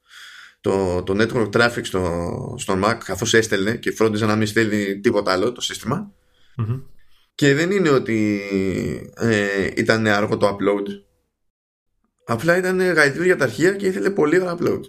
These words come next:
Speaker 2: Τουλάχιστον, ε, παρά την καθυστέρηση, μετά η Apple, ε, αντιδράει πολύ γρήγορα, τα παίρνει όλα υπόψη της και τα
Speaker 1: Ναι.
Speaker 2: διορθώνει.
Speaker 1: <laughs>
Speaker 2: Α;
Speaker 1: Κοίτα,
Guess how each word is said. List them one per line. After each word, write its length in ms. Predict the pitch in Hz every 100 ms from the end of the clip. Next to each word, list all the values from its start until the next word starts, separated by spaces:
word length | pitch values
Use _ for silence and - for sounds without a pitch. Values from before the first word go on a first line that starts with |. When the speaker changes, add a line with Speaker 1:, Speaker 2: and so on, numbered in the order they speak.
| _ _ _ _ _ _ _ _ _
Speaker 2:
Τουλάχιστον, 560 | - 110 123 - 123 117
ε, 500 | 113 110 110 107 101 101 104 107
παρά 200 | - 120
την 100 | 107
καθυστέρηση, 640 | 107 95 - 120 120 127 120
μετά 440 | 107 95 113 120
η 60 | 110
Apple, 340 | 113 123 123 110
ε, 640 | 104 101 98 92 92 92 95 - _ -
αντιδράει 480 | - 95 104 113 113
πολύ 200 | 107 107
γρήγορα, 420 | 98 95 127 190 196 _ _ _
τα 140 | 101
παίρνει 180 | - 101
όλα 320 | 95 90 87
υπόψη 320 | 87 101 98 -
της 160 | 196 -
και 120 | -
τα 160 | 135 135
Speaker 1:
Ναι. 60 |
Speaker 2:
διορθώνει. 400 | 131 - - 87 82 - _ - -
Speaker 1:
<laughs> 300 | - _ -
Speaker 2:
Α; 80 | 117 170 - - - -
Speaker 1:
Κοίτα, 260 | 156 85